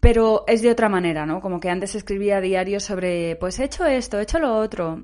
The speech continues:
era más como una recopilación de las cosas que iba haciendo o me iban pasando, y ahora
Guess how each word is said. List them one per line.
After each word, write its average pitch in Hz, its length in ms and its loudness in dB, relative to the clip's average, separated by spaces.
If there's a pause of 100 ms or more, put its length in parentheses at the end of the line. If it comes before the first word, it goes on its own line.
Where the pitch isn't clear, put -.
era 190 160 -6
más 196 180 -6
como 190 140 -4
una 196 100 0
recopilación 185 1040 -2
de 165 440 -2
las 156 200 -6
cosas 175 260 -10
que 165 340 -4
iba 160 200 -4
haciendo 175 460 -2
o 190 60 0
me 170 120 -2
iban 170 180 -2
pasando, 185 480 -2 (320)
y 294 140 4
ahora 262 500 4